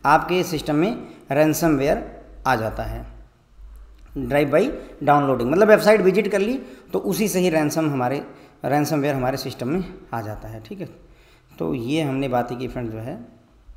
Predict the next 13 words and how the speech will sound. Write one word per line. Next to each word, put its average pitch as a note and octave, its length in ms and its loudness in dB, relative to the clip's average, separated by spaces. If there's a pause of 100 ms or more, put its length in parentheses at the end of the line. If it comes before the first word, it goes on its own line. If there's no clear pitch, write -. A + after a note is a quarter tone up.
(840)
Various D#3+ 360 2
type E3 180 2
of F#3+ 160 0
प्रेजेंट D3 320 0
डे F3 400 -6
साइबर C#3 300 2
क्राइम B2+ 240 0
के C#3+ 80 0
बारे C#3 160 2
में C#3 100 0
बात B2+ 240 2
की D3 60 -4
हमने, C3 240 -2